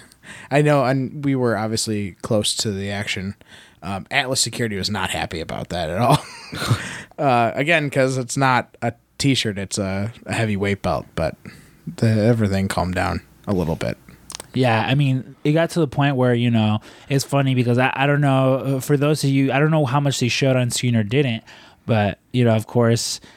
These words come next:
Speaker 2: he, uh, he throws, like, the belt off to the side, or no, Andrade grabs the belt
Speaker 1: Yeah.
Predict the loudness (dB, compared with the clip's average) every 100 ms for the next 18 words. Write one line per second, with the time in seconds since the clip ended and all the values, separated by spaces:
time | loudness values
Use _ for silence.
0 | _ -4 0 2 4 2 0 0 2 2
1 | 0 0 -4 -6 -4 -4 2 2 4 0
2 | -2 0 2 2 2 0 0 -2 -2 0
3 | 2 4 4 4 2 0 0 4 4 4
4 | 2 4 4 4 2 2 0 2 0 2
5 | 4 4 2